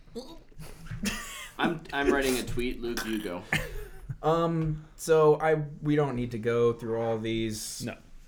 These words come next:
Speaker 2: Um, but Golden Globe annou-, or nominations came out today or yesterday, and everybody hates 'em,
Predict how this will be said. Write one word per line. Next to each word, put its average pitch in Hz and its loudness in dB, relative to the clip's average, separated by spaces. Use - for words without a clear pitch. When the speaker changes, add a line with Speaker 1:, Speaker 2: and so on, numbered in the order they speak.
Speaker 2:
Um, 107 -2
but 117 -2
Golden 123 0
Globe 113 -2
annou-, 117 -4
or 113 0
nominations 110 -4
came 110 -2
out 104 -4
today 107 -2
or 107 -2
yesterday, 107 -4
and 135 -4
everybody 156 2
hates 143 -2
'em, 160 0